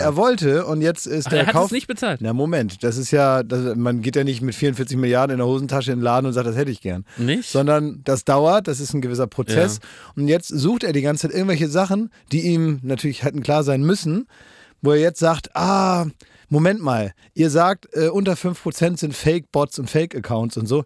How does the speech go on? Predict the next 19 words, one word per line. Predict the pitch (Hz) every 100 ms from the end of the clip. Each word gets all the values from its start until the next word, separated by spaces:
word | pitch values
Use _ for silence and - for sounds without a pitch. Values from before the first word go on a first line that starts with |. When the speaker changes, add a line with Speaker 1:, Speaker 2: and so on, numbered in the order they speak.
| -
Speaker 1:
das | 147 147 143
wollen | 147 143
wir |
doch | 139 135
mal | 127 120
sehen. | 107 87 85 _ -
Speaker 2:
Ah. | 113 113 104 92 -
Speaker 1:
Und | 139
jetzt | 143 -
geht | 170
er | 165
also, | 147 139 139
und | 135
dann | 139 135
macht | 139 143
er | 156
so, | 135 135 127
so | 127 131
unseriöse | 170 190 175 151 143 143 139 143 139